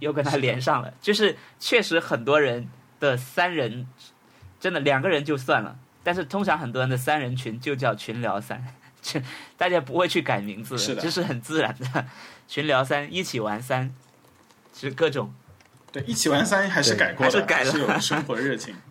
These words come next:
Speaker 1: <laughs> 但我，我觉得，说实话，各种的社交软件，那种即时通讯软件，应该要学习一下手机的 app 的那种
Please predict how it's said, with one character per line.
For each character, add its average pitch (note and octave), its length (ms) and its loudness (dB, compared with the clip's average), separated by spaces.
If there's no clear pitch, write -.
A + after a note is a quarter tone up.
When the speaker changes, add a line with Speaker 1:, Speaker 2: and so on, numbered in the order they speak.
Speaker 1:
<laughs> - 360 -20
但 B3 140 4
我， - 260 2
我 E3+ 140 6
觉 F3 160 4
得， G#3+ 240 4
说 - 240 2
实 G3+ 140 0
话， E3+ 120 6
各 G3 160 0
种 B2+ 280 0
的 B2 260 2
社 F3 300 0
交 D3+ 320 4
软 A2+ 240 0
件， A#2+ 340 0
那 D3+ 140 -4
种 A2+ 220 -4
即 F#3+ 160 0
时 D3 160 -2
通 D#3+ 220 -4
讯 C#3 260 -4
软 A2 220 -2
件， B2 240 -4
应 C3+ 80 -6
该 D3+ 120 0
要 D#3 100 4
学 B2 240 -6
习 B2+ 160 -8
一 A#2+ 80 -8
下 B2 300 -2
手 - 320 -6
机 C3 260 -6
的 G#2 400 -4
app C#3 220 2
的 F#2 400 -8
那 A#2 160 -10
种 F#2 300 -10